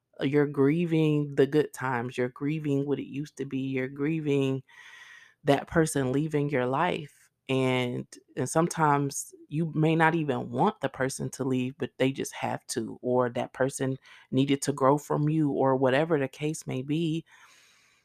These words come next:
You are grieving that relationship. You're grieving that friendship. You're grieving yourself growing apart from family or falling out with family because of where you're going or how you're leveling up. And I just think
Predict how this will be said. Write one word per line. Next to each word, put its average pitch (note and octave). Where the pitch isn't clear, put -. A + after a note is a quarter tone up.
You F3
are D3+
grieving D3+
that C#3
relationship. B2+
You're C#3
grieving D3+
that C3+
friendship. C#3+
You're C3+
grieving C3+
yourself C3
growing C3
apart B2
from B2+
family B2+
or A#2+
falling C3+
out C3
with C3
family B2+
because C#3+
of C#3
where C#3
you're C#3
going C3
or A#2
how C3+
you're C3+
leveling C3
up. B2+
And C3+
I C#3
just -
think C3+